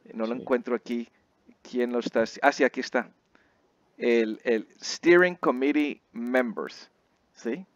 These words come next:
Speaker 1: Y lo, y lo, y lo voy a leer rapidito de la gente que viene. Eh, Daniel Barriuso. Daniel Barriuso es el,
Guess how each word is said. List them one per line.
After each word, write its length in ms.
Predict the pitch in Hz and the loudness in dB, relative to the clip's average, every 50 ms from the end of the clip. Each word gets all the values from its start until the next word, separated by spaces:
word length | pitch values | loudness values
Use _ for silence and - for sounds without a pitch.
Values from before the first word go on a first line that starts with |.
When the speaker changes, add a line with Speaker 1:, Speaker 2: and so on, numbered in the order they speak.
| _ _ | _ _
Speaker 1:
Y 120 | 117 123 | -4 2
lo, 160 | 123 123 120 - | 2 4 4 4
y 80 | 143 | 6
lo, 160 | 135 131 127 127 | 6 6 6 6
y 80 | 147 143 | 6 6
lo 80 | 131 | 8
voy 100 | 127 135 | 12 12
a 60 | 160 185 | 12 12
leer 180 | 165 143 135 | 12 8 8
rapidito 540 | 143 156 151 - 120 117 127 117 - 143 139 | 8 4 4 4 2 2 2 2 2 2 4
de 80 | 139 120 | 4 4
la 100 | 107 113 | 4 2
gente 240 | 123 113 - 135 | 0 -4 -6 -8
que 160 | 135 - 120 101 | -6 -4 -4 -2
viene. 380 | 95 104 104 95 76 67 - _ _ _ _ _ _ _ _ _ _ | -2 -2 -4 -6 -6 -12 -18 _ _ _ _ _ _ _ _ _ _
Eh, 500 | - - - 113 110 104 104 101 104 98 95 | -8 -2 0 2 2 2 2 0 0 -2 0
Daniel 400 | 110 117 110 120 123 131 139 143 | 2 0 2 2 2 2 2 6
Barriuso. 600 | 131 160 156 - 143 147 156 151 - - - - - _ _ _ _ _ _ _ _ _ _ _ _ _ _ _ _ - | 6 6 6 6 4 2 2 2 0 -2 -6 -8 -8 _ _ _ _ _ _ _ _ _ _ _ _ _ _ _ _ -6
Daniel 260 | 113 113 120 131 131 | -4 0 0 2 6
Barriuso 600 | 135 147 143 143 147 151 147 - 160 151 143 139 | 6 6 6 6 4 0 0 2 2 4 4 4
es 240 | 127 123 - - 139 | 4 2 0 -2 0
el, 680 | 127 127 127 123 117 113 110 104 101 95 92 90 | 2 2 4 4 4 4 4 2 0 -4 -6 -10